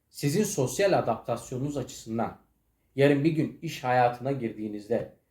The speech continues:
üniversite hayatınızda da akademik kariyer düşünürseniz de sizin gerçekten çok işinize yarayacak. Yani disiplinli bir birey olma, istikrar sağlayan, sağlayabilen,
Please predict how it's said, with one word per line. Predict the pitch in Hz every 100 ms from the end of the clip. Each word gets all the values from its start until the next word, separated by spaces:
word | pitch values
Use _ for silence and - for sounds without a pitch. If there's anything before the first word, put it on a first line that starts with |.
| _
üniversite | 127 120 135 190 - 127
hayatınızda | 123 110 101 98 113 107 110 156
da | 110 - -
akademik | 120 131 123 143 143
kariyer | 113 110 104 104
düşünürseniz | 107 135 170 - 107 - -
de | - - _ _ _
sizin | - 147 180 180
gerçekten | 180 180 - 170
çok | 160 -
işinize | - - 95 -
yarayacak. | - _ _ _ _ _ _ _
Yani | 123 110 104 110
disiplinli | 113 135 - 180 220 196
bir | 160 131
birey | 123 147 208
olma, | 143 110 - - -
istikrar | - - - 202 196
sağlayan, | - 127 113 113 113 120 - -
sağlayabilen, | - 107 107 120 117 113 113 143 143 -